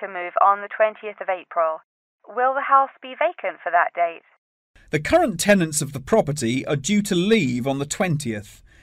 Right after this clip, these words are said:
Speaker 2: but the cleaners will need a few days to make sure that the house is clean and tidy. This would make the house officially available on the twenty-third of April.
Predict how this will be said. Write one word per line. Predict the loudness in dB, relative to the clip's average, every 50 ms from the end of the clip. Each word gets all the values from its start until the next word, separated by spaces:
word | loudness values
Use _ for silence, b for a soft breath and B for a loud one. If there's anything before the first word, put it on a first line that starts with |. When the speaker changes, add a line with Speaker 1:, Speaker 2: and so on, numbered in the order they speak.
| b b b
Speaker 2:
but | b -4 -2
the | -4 -4
cleaners | 0 0 2 2 2 0 0 -2 0
will | 2 0 2
need | 2 0 0 0
a |
few | -2 -2 -4 -2 0 0 0 2
days | 4 6 6 6 6 4 2 -2 -2 -4 -4
to | -4 -2
make | -2 -2 -2 -4 -4
sure | -4 -4 -2 -2 0 2 2 2 2
that | 0 -4 -4
the | -4
house | -2 -2 -2 0 -2 -2 -6
is | -8 -10
clean | -12 -12 -6 -2 -2 -2 0 -2
and | -4 -4 -6 -6
tidy. | -6 -4 -2 -2 -2 -2 -4 -6 -8 -10 -14 -18 _ _ _ _ _ _ _ _ _ _ _ _ -2
This | -2 0 0
would | 0 -2 -2 0
make | 0 0 0 0
the | -2 -4
house | 0 2 2 2 2 2 0 -2
officially | -2 -4 -8 -6 -4 -2 -2 -2 -2 0 2 4 4
available | 4 4 4 2 4 4 2 0 0 -2 -2 -2 -2 -2 -2
on | -4 -4 -4
the | -4 -6
twenty-third | -6 -6 -4 -2 0 0 0 0 -2 -4 -2 0 0 0 0 0
of | 0
April. | 0 -2 -2 -4 -6 -8 -8 -8 -8 -12